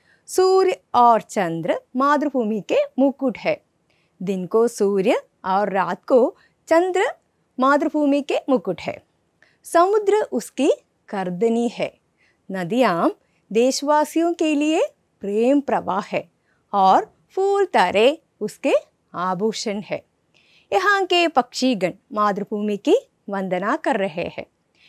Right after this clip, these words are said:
शेषनाग के फंडरूपी सिंहासन पर भारत माता विराजमान है।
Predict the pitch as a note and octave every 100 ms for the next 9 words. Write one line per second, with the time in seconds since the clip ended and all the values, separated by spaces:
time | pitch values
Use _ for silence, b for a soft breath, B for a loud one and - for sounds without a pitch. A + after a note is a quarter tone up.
0 | b b - E4+ G4+ - A4 G#4 G4 F#4+
1 | F#4+ - B3 A3 B3+ D#4+ A#3 B3+ A4+ -
2 | G#3 E3 G#3+ F#4+ - B3 - E3+ - _
3 | _ - F#3+ F3 E3 G#3 G3 F#3 C4 C5
4 | _ _ - F#3+ F#3+ G3 G3+ - G3 D#3
5 | - -